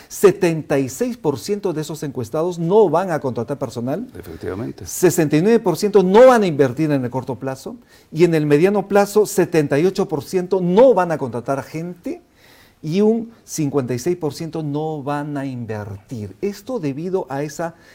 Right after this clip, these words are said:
Speaker 1: inestabilidad política.
Speaker 2: Efectivamente.
Speaker 1: ¿Cómo revertir la inestabilidad política?
Speaker 2: Bueno, pues hay que, eh, tomar decisiones políticas, eh,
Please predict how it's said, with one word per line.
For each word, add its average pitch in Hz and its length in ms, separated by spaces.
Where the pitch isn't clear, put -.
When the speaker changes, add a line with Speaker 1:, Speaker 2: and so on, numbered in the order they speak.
Speaker 1:
inestabilidad 139 680
política. 127 400
Speaker 2:
Efectivamente. 120 760
Speaker 1:
¿Cómo 233 240
revertir 170 500
la 160 80
inestabilidad 123 460
política? 98 480
Speaker 2:
Bueno, 90 200
pues 90 200
hay 101 340
que, 107 640
eh, 98 60
tomar 101 320
decisiones 107 380
políticas, 110 800
eh, 90 60